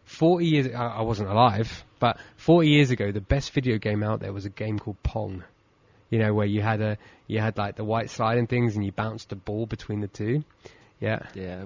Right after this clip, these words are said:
Speaker 2: I played that once or twice, and
Speaker 1: I, exactly. So you
Speaker 2: But
Speaker 1: think, and, and you think in forty years' time
Speaker 2: GoldenEye was my jam, though.
Speaker 1: Yeah.
Speaker 2: Uh, on,
Speaker 1: And I
Speaker 2: uh,
Speaker 1: bet you
Speaker 2: sixty-four, <laughs> like, I'll fuck you up on some GoldenEye.
Speaker 1: And when
Speaker 2: <laughs>
Speaker 1: GoldenEye was up, we were like, "Holy shit, look at the graphics."
Speaker 2: Right?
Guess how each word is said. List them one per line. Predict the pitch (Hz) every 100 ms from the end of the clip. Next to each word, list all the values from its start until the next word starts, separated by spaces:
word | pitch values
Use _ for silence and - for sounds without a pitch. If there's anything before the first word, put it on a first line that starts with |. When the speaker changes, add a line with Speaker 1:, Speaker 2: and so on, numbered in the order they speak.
| -
Speaker 2:
I | 123
played | - - 98 87
that | 87 87
once | 101 95 -
or |
twice, | - 98 92 -
and | 90 90 -
Speaker 1:
I, | - - -
exactly. | - 175 175 175 -
So | 98 170
you | 175
Speaker 2:
But | -
Speaker 1:
think, | 160 - - - - _ _
and, | - 147
and | 135
you | 151
think | 160 160
in | 120
forty | - 156 156 165
years' | 156 143
time | - 127 98 107 110
Speaker 2:
GoldenEye | 135 135 120 113 104 101
was | 101
my | 107 98
jam, | 92 98 98 92
though. | 92 92 92 - - -
Speaker 1:
Yeah. | - 104 104
Speaker 2:
Uh, | 107
on, | 101 98
Speaker 1:
And | 147
I | 156
Speaker 2:
uh, |
Speaker 1:
bet | - 208
you | 180
Speaker 2:
sixty-four, | 151 127 139 135 135
<laughs> | 123
like, | 175 127
I'll | 120 127
fuck | - 139 131 127
you | 127
up | 131 135 -
on | 123
some | 117 113
GoldenEye. | 113 117 110 101 101 92 104
Speaker 1:
And | 139
when | 147 147
Speaker 2:
<laughs> |
Speaker 1:
GoldenEye | 151 180 190 180
was | 180 160
up, | 190 208
we | 151
were | 139
like, | 127 110
"Holy | - 160 147
shit, | - 175
look | 160
at | 147
the | 151
graphics." | 160 170 156 131 107 143 120
Speaker 2:
Right? | 135 165 196 208